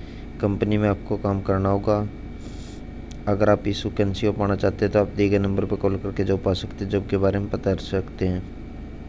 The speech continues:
Next वैकेंसी रहेगी जो कि ये सुरक्षा कर्मी की जो वैकेंसी रहेगी, security guard की जो वैकेंसी रहेगी। आठ घंटे की ड्यूटी करनी होगी आपको। सोलह हज़ार रुपये salary दी जाएगी।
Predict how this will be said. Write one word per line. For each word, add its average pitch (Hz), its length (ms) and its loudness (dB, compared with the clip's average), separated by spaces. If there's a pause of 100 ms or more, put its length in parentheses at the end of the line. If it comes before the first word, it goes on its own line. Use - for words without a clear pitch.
(1700)
Next 107 300 2
वैकेंसी 107 380 2
रहेगी 107 240 6
जो 104 120 2
कि 107 160 0
ये 104 120 8
सुरक्षा - 760 -2
कर्मी 101 300 0
की 104 80 2
जो 98 120 4
वैकेंसी 95 380 0
रहेगी, 101 280 4
security 101 440 2
guard 98 220 4
की 98 80 0
जो 98 140 2
वैकेंसी 95 380 0
रहेगी। 104 400 2 (680)
आठ 104 200 6
घंटे 101 300 2
की 104 60 2
ड्यूटी 98 300 2
करनी 101 220 2
होगी 104 240 4
आपको। 107 380 2 (760)
सोलह 107 320 6
हज़ार 104 260 4
रुपये 104 200 2
salary 101 360 4
दी 98 140 0
जाएगी। 104 440 4